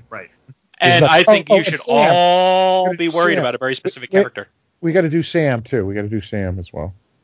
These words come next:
Speaker 1: Oh, that's right. Let's do Sam first, since he's, uh, kind of a side story.
Speaker 3: All right.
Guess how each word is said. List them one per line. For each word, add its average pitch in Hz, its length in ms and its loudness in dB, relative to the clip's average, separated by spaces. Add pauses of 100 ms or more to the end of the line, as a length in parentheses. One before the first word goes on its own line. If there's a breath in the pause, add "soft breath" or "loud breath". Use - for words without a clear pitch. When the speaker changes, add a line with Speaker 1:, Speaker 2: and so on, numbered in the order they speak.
(120)
Speaker 1:
Oh, 220 280 -2
that's 202 220 -10
right. 160 140 -4
Let's 214 160 -10
do 226 140 -14
Sam 170 320 -8
first, 117 240 -8
since 117 180 -16
he's, 117 240 -12
uh, 110 260 -6
kind 127 200 -8
of 104 80 -18
a 104 40 -16
side 104 280 -14
story. 92 340 -18 (240)
Speaker 3:
All 147 80 4
right. 127 160 2